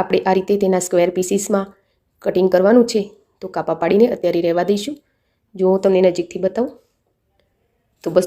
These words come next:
થોડી વાર આપણે તેને ઠંડી થવા દઈશું અને પછી તેને તોડીને જોઈ લઈએ.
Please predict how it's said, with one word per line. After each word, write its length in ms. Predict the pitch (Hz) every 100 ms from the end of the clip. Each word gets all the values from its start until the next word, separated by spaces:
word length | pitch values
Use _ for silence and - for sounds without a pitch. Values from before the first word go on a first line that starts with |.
| -
થોડી 180 | 185 190
વાર 100 | 185
આપણે 180 | 185 180
તેને 140 | 190 220
ઠંડી 240 | - 175 180
થવા 180 | 180 180
દઈશું 260 | 214 202 349 - _ _ _ _ -
અને 100 | 190 -
પછી 240 | 180 196 180
તેને 180 | 196 330 - -
તોડીને 300 | 185 175 180 180
જોઈ 160 | 175 180
લઈએ. 180 | 190